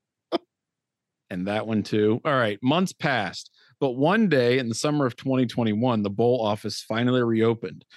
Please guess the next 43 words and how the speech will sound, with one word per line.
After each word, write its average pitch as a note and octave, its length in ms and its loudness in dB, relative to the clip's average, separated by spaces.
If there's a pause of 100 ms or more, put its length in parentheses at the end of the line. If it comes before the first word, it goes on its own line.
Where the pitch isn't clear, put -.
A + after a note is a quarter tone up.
(200)
The C3 80 2
historian, B2+ 720 0
who - 100 -2
had C3+ 140 0
missed G3 260 0
his G2 160 -8
visits - 400 -10
to G#2+ 100 -8
Room G2 200 -4
sixty-eight, - 640 -6
made A2+ 240 -2
it B2 80 -2
his - 160 -8
first D#3+ 320 -2
stop. - 380 -10 (480)
And G#2 120 -6
then C3 80 0
he D3+ 60 0
did C#3 200 0
a C3+ 60 0
bunch A#2+ 240 -4
of B2+ 80 -8
stuff, G2 380 -6
blah, G#2 140 -8
blah, A2+ 100 -2
blah. F#2 340 -8
God, B2 260 -14
this - 160 -20
goes G2+ 220 -14
on G2 220 -10
a B1+ 40 -18
long G2 160 -12
time. F#2 220 -12 (260)
A C3+ 80 -2
vibrant G3 460 2
new F3+ 300 4
energy D3+ 640 -2 (540)
grew C#3 400 4
with C3 240 2
each E3 260 0
team D#3 180 2
member's C3+ 320 2
visit. A#2 360 -2